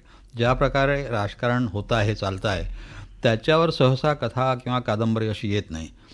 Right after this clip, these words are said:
काही ती तिराहिताप्रमाणे किंवा, म,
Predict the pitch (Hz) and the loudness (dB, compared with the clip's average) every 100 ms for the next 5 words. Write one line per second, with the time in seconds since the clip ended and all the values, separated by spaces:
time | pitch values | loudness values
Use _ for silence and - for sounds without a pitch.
0 | - - - - 131 135 143 120 127 135 | -20 -20 -20 -6 -4 -4 -2 2 2 2
1 | 139 135 135 127 131 131 135 127 131 135 | 0 -2 -4 -2 -2 -4 -2 0 4 4
2 | 139 135 123 120 127 123 120 117 117 | 2 0 -4 -6 -8 -8 -8 -8 -8